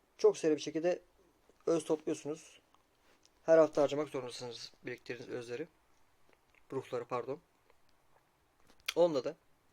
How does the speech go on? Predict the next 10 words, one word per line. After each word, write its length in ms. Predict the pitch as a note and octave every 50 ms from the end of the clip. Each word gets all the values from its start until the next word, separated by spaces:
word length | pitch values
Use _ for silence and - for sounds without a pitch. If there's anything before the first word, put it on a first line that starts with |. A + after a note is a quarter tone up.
| _ _ _ _ - - -
portal 300 | - D3 C#3 C3+ D3+ D3
malzemeleri 480 | C#3 C3+ B2+ B2 A#2+ B2 A#2+ B2 A#2+ -
sandığı 320 | - B2 A#2+ A#2 A#2 -
alıyorsunuz. 640 | - - - - - - - D#3+ E3 - - - - - - - - - - - - - -
Yakıcı 300 | D#3+ D3+ - E3+ E3 E3+
için 260 | D#3 - - D3 D3+ - _ _ _ _ _ _ _ _ _ _ _ _ _ _ _ _ _ _ _ _ _ _ _ _ _ _ -
ana 160 | - C3+ C#3
malzemesi. 600 | C#3 C3 B2 B2 - A#2+ A#2 A#2 - - D3 D#3 E3 _ _ _ _ _ _ _ _ _ _ _ _ _ _ _ _ _ _ _ _ _ _ _ _ _ _ _ _ _ _ _ _ _ _ _ _ - _ _ _ _ -
Bu 100 | D3+ D3
da 200 | D#3 C#3+ - -